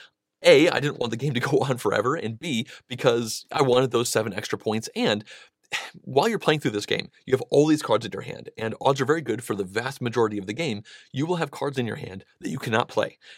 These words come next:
They require a specific, um, resource that does not exist yet. Uh, you have not built it yet, and maybe someone else hasn't. Maybe you can't build it because it requires access to a specific new world good that you do not have, and I'm not gonna go into the specifics of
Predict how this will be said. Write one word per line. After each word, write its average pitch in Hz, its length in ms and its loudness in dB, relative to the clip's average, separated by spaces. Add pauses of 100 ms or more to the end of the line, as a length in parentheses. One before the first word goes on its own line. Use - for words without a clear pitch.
They 127 120 0
require 120 600 2
a 117 120 -2
specific, - 680 -4
um, 104 380 -2
resource 120 460 -2
that 107 120 -6
does 135 160 -4
not 147 160 2
exist 127 380 -4
yet. - 220 -10 (300)
Uh, - 200 -4
you 127 240 0
have 127 160 -2
not 131 240 -2
built 127 220 0
it 117 100 4
yet, 127 260 -2
and 98 80 -6
maybe 107 240 -6
someone 107 280 -2
else - 160 -4
hasn't. 135 280 0 (220)
Maybe 156 200 2
you 165 120 -2
can't 180 320 -4
build - 180 -2
it - 100 -6
because 113 240 -4
it 110 60 -4
requires 110 420 0
access 123 340 -2
to - 100 -8
a 92 60 -6
specific 123 480 -2 (200)
new 131 180 0
world 110 360 2
good 143 280 0 (180)
that - 140 -2
you 117 260 -2
do 113 120 -4
not 131 180 -2
have, 127 220 -2
and 139 80 0
I'm 147 60 -2
not 151 120 0
gonna 131 140 0
go 113 100 -2
into 113 140 -6
the 95 60 -8
specifics - 480 -4
of 95 120 -8